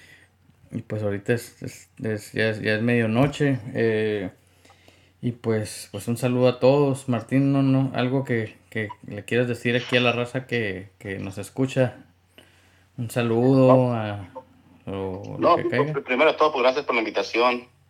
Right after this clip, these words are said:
Speaker 2: Ah, definitivamente me gustaría hacer esto otra vez. Ah, saludos a todos ahí los que nos escuchan. Y, pues, nomás échenle ganas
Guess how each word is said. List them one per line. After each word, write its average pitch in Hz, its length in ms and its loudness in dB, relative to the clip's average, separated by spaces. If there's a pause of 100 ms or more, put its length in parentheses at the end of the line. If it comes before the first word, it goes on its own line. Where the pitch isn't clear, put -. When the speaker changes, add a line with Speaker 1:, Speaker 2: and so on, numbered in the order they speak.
Speaker 2:
Ah, 92 380 0 (1120)
definitivamente 113 840 0
me 120 80 0
gustaría 110 280 0
hacer 113 160 -2
esto 117 360 -2 (760)
otra 113 360 4
vez. 127 560 -2 (540)
Ah, 101 260 4
saludos 110 360 0
a 113 100 -2
todos 120 260 2
ahí 117 160 0
los 120 160 -4
que - 100 -4
nos 107 140 -6
escuchan. - 540 -2 (680)
Y, 113 140 -2
pues, 113 200 -2
nomás 156 260 2
échenle 156 280 -2
ganas 170 500 0